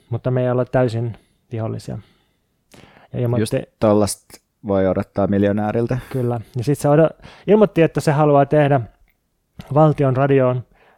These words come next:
Speaker 1: yhdeksänkymmenen minuutin monologin täysin automatisoidusta avaruushomoluksuskommunismista.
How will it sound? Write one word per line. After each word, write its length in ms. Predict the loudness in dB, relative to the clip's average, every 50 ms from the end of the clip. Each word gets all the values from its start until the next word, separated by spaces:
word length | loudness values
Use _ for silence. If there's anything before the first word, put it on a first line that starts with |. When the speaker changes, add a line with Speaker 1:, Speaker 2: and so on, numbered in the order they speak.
| _ _ -4
Speaker 1:
yhdeksänkymmenen 640 | -2 0 0 0 0 -2 -2 -2 -2 -2 0 0 0
minuutin 260 | 0 0 0 0 0
monologin 680 | 2 2 4 4 4 2 2 0 0 -2 -4 -6 -10 _ _ _ _
täysin 440 | 0 2 2 2 2 0 -2 -6 -4
automatisoidusta 1000 | -2 -2 -2 0 0 -2 -4 -4 -4 -6 -6 -4 -4 -4 -4 -4 -6 -8 -8 -6
avaruushomoluksuskommunismista. 1600 | -4 -2 -2 -2 -4 -6 -6 -6 -6 -4 -4 -4 -6 -6 -10 -12 -12 _ -6 -6 -6 -6 -8 -10 -10 -12 -14 -14 -10 -12 -12